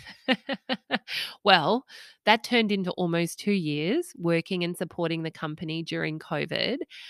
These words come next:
And I worked remotely from Bali and then England when we got there, and it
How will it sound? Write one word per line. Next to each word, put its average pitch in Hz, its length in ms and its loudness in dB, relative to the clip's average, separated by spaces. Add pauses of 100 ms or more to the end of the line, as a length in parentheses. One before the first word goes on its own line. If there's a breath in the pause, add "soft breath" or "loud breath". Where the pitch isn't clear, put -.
(380 loud breath)
And 175 500 2 (100)
I 170 140 2
worked 165 360 -2
remotely 165 580 -2
from 175 260 -4
Bali 160 720 0
and 165 120 -4
then 160 240 -2
England 160 520 -2
when 147 120 -2
we 151 120 -4
got 143 260 -4
there, 151 320 -2
and 156 140 -6
it - 80 -12